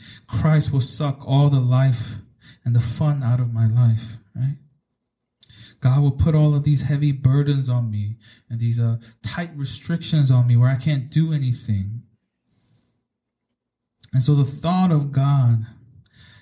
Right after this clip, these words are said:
having complete control over my life, that fills you with dread, right? And I think I know the feeling, um, because I think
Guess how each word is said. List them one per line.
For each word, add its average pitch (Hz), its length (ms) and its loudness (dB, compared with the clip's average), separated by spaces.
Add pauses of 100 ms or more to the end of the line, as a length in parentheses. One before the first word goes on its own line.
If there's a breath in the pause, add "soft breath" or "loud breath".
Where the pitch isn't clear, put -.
having 143 280 0
complete 170 840 -4
control 143 720 -2
over 131 320 2
my 120 180 2
life, 123 680 0 (1120 soft breath)
that 135 140 0
fills 156 460 0
you 127 120 4
with 120 260 4
dread, 117 520 2 (680)
right? 131 180 -4
And 147 140 2
I 170 100 2
think 247 220 -6
I 214 80 0
know 170 300 2
the 151 120 2
feeling, 139 640 0 (1160 loud breath)
um, 120 560 0 (180)
because 165 280 0
I 165 80 -2
think 196 300 0